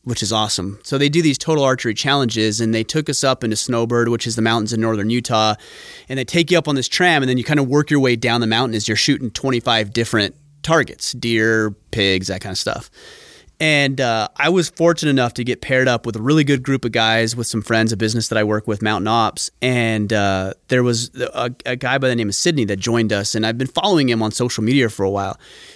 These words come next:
He's a, he's a triathlete. He's just an incredible guy, but he's a double,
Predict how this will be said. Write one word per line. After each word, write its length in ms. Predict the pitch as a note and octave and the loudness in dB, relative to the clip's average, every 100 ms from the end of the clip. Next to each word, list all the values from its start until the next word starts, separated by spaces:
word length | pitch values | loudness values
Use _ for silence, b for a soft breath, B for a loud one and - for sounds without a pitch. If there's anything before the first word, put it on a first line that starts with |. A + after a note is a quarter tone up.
| B | B
He's 320 | D#3 D3 C3 | 0 0 2
a, 140 | B2 - | 0 0
he's 180 | D3 C3+ | -2 -2
a 60 | |
triathlete. 720 | - B2 C#3 D3 B2+ B2 C#3 | -2 0 0 0 -2 -4 -4
He's 180 | - B2 | -4 -2
just 160 | C3+ - | 0 0
an 80 | A#2 | -2
incredible 380 | - C3+ A#2 | 0 -2 -2
guy, 300 | G2+ A#2+ A2 | -2 0 0
but 160 | F#2+ B2 | -2 -2
he's 100 | B2 | 0
a 40 | |
double, 300 | A#2 C3 A#2+ | 0 0 0